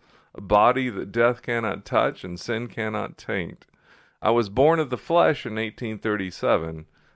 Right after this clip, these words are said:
I was born of the Spirit in eighteen fifty-six. That which is born of the flesh may die. That which is born of the Spirit will live forever."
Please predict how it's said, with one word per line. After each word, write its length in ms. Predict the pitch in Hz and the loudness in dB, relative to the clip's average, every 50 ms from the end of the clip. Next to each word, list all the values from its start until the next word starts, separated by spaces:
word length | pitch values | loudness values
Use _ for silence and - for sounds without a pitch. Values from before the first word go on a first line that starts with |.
| _ - | _ -4
I 100 | - 101 | -2 0
was 180 | 98 101 90 | 0 0 -2
born 300 | 87 98 113 113 113 104 | -2 0 0 0 2 0
of 100 | 98 82 | -2 -4
the 100 | 85 92 | -6 -8
Spirit 580 | - - - _ - 151 135 101 90 90 80 - | -10 -10 -10 _ -2 0 2 2 2 0 -2 -4
in 140 | 85 92 95 | -8 -8 -6
eighteen 380 | 95 95 95 - 98 92 90 | -6 -8 -8 -8 -10 -10 -10
fifty-six. 920 | - - 95 85 - - 87 82 - - 117 104 85 - - - - - - _ _ _ _ _ _ _ _ _ | -8 -8 -10 -10 -10 -14 -16 -14 -8 -2 -2 -2 -2 -2 -8 -14 -20 -20 -20 _ _ _ _ _ _ _ _ _
That 220 | 101 107 110 85 | 4 4 4 4
which 180 | 110 123 113 113 | 2 -2 -4 -4
is 100 | 107 98 | -10 -8
born 280 | 98 120 123 127 123 | -2 0 0 0 0
of 80 | 113 101 | 0 -4
the 80 | 95 - | -6 -8
flesh 420 | - - 147 147 151 139 - - | -4 -2 0 2 2 0 -2 -4
may 180 | 104 98 95 92 | -4 -4 -4 0
die. 500 | - 110 110 92 85 - 87 85 80 - _ _ _ _ _ _ _ _ _ | 2 4 4 4 4 2 -2 -6 -8 -12 _ _ _ _ _ _ _ _ _
That 180 | 104 101 98 | 0 2 2
which 180 | 85 95 95 - | 0 -2 -6 -8
is 100 | 98 90 | -12 -14
born 280 | 82 - 104 92 90 85 | -6 -4 -4 -4 -2 -4
of 80 | 85 | -6
the 80 | 82 82 | -8 -10
Spirit 580 | - - - - 104 104 92 - - - - | -10 -10 -6 -2 0 0 0 0 -2 -6 -10
will 180 | - 85 87 90 | -8 -6 -6 -4
live 220 | 87 85 80 - | -4 -4 -4 -6
forever." 640 | - 85 85 90 90 90 85 82 80 - - 92 | -8 -6 -2 -2 0 0 -2 -4 -6 -10 -12 -16